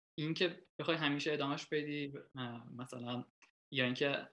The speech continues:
بتونی تغییرش بدی، بتونی بهبود بدی، رشد بکنی، این نیازمند این هستش که تو یه کمی اون شاید، شاید یه ج-، یه درصد اون جسارته یا، اه،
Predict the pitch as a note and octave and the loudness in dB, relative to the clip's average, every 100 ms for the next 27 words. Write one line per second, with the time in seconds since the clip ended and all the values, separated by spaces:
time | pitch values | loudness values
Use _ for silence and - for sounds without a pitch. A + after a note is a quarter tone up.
0 | - C3+ C#3 C3+ C3 B2 A#2+ C#3 C#3 - | -6 -6 -2 -2 0 2 4 4 4 2
1 | C3+ B2+ B2+ B2+ B2+ B2+ C3 B2+ C3 C3 | 0 2 0 -2 -6 -6 -6 -6 -6 -2
2 | C3 B2 B2+ C3+ - C3 - C3 B2+ B2 | 0 0 0 -2 -6 -8 -6 -4 -2 -4
3 | - _ _ _ - E3+ E3 E3 E3 E3+ | -8 _ _ _ -2 2 4 4 2 2
4 | F3+ F3+ F3+ F3 F3 F3 - E3+ E3+ E3+ | 2 0 0 0 0 0 -2 -4 -2 -2
5 | E3 E3 E3 E3 D#3+ D#3+ _ _ - D3 | 0 -2 -4 -2 -4 -6 _ _ -4 -2
6 | C#3+ D3+ D#3 D#3 D3+ C#3+ C3+ - D3+ C#3+ | 0 0 0 0 0 2 -2 -6 -8 -2
7 | B2 C3+ C#3 C#3 B2+ B2+ C3 B2+ B2 A#2+ | 0 0 -4 -4 -4 0 0 0 -4 -4
8 | C3 C3 B2 A#2+ - - _ _ _ _ | -2 0 0 -2 -4 -8 _ _ _ _
9 | - B2 A#2+ A#2+ A#2+ C3 | 2 4 6 6 4 0